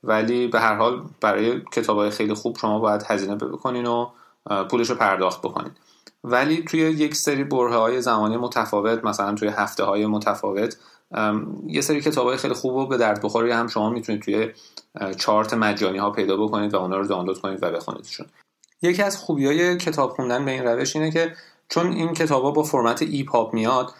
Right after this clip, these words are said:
شما توی نرم افزار آیبوک وقتی بازشون می‌کنید و می‌خواید بخونیدشون، می‌تونید،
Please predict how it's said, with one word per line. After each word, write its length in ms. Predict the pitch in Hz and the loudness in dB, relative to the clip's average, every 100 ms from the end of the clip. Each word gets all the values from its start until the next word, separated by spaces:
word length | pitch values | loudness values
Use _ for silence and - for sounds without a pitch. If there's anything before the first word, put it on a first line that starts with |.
| _ - | _ -6
شما 220 | 131 147 | -2 0
توی 160 | 170 | 2
نرم 220 | 160 147 131 | 2 2 2
افزار 280 | 120 127 | 0 0
آیبوک 380 | 156 135 123 139 | 2 2 2 2
وقتی 220 | 135 - | 0 0
بازشون 400 | 123 117 117 120 | 2 2 2 -2
می‌کنید 300 | 117 113 113 | -4 -2 -2
و 80 | 110 | -2
می‌خواید 300 | 110 110 117 | -2 0 -2
بخونیدشون، 680 | 120 113 117 117 120 165 180 - - _ - 151 | -2 -2 -2 -2 -2 -2 -2 -6 -20 _ -8 -4
می‌تونید، 400 | 156 170 170 | 0 0 0